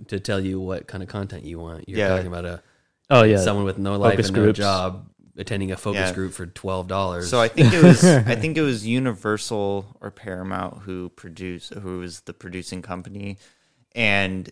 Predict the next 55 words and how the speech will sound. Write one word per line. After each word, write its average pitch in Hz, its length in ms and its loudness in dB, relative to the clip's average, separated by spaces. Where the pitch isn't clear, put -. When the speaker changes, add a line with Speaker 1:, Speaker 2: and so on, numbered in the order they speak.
Speaker 2:
when 107 220 -8
they 101 100 2
showed 107 380 0
it 98 220 -4
to, 101 220 -4
like, 92 240 -4
test 101 300 -4
audiences, 90 720 -4
it - 180 -8
did 98 220 -6
poorly. 107 600 -2
Speaker 3:
Mm-hmm. 117 180 -4
Speaker 2:
So 107 380 2
they 101 440 -2
were 107 180 -4
like, 95 320 -2
"Oh, 104 220 0
well, 92 200 -12
fuck 104 260 -10
the 110 60 -4
marketing, 95 480 -4
fuck - 280 -4
it." - 200 -6
Speaker 1:
Yeah, 92 180 -12
Speaker 2:
And 107 140 0
Speaker 1:
trash. 98 120 -2
Speaker 2:
so 113 120 2
Speaker 1:
We're 107 60 2
not 107 60 -2
Speaker 2:
they 110 100 4
Speaker 1:
gonna 101 120 -2
waste 92 240 -6
ten 95 180 -8
million 92 240 -6
on 87 100 -8
marketing. 90 300 -8
Speaker 2:
Yeah. 95 280 2
So 131 160 -4
this 127 180 -2
was 139 160 -2
actually 147 400 0
a 113 60 -2
really 110 240 -2
good 104 180 -6
movie, 107 400 -4
and 98 180 -8
so, 104 300 -4
like, 95 220 -4
it 95 160 -12
feels 139 260 0
like 110 180 -2
an 107 100 -6
indie 110 280 -4
movie 92 380 -10
because, 92 960 -8